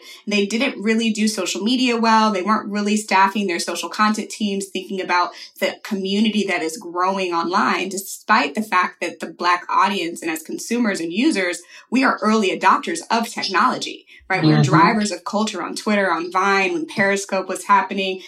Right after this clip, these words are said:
Speaker 1: all the things, we are early adopters. So it was very important to me that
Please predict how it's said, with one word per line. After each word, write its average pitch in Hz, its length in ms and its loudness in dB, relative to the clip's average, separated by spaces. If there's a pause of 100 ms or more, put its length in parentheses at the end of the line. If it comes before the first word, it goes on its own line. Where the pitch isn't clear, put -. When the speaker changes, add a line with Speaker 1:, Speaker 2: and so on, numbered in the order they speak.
(160)
Speaker 1:
all 240 260 6
the 220 120 0
things, 208 380 0
we 220 140 0
are 190 120 0
early 190 360 -2
adopters. 175 540 0 (300)
So 190 540 0 (260)
it 220 80 -4
was 208 120 0
very 240 180 2
important 233 440 0
to 196 100 -4
me 190 180 -2
that 190 300 -4